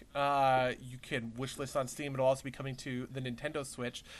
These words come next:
So if, you know, you saw anything during the Steam Games Festival that piqued your interest, please feel free. Uh, we'll also be putting up the vod of the first episode of Buddy Gets Good, which is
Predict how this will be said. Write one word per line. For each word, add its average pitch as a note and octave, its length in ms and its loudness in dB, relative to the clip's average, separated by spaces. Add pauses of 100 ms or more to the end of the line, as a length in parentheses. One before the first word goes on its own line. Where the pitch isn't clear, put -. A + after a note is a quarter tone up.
(140)
So A#2 520 2
if, C3+ 500 -2
you D3 100 -2
know, A2 320 -2
you C#3+ 200 -6
saw F#3 320 10
anything F#3 560 4
during E3+ 480 8 (120)
the C#3+ 100 0
Steam E3 320 -4
Games D3+ 280 2
Festival C#3 380 -2
that C3 140 -4
piqued C#3+ 280 -12
your C3 120 -2
interest, B2+ 460 -6 (300)
please D#3 220 -2
feel C3+ 140 -2
free. B2 400 2 (220)
Uh, D3+ 280 8
we'll G#3+ 180 10
also C#4 280 12
be A3+ 120 6
putting A3 240 8
up - 140 6
the E3 80 4
vod D#3+ 720 12
of D#3+ 200 10
the D3+ 100 4
first B3 380 10
episode F#3 400 6
of C#3+ 60 -6
Buddy D3+ 160 4
Gets D3 200 0
Good, C#3 300 -2 (240)
which F3+ 220 0
is F#3 100 -2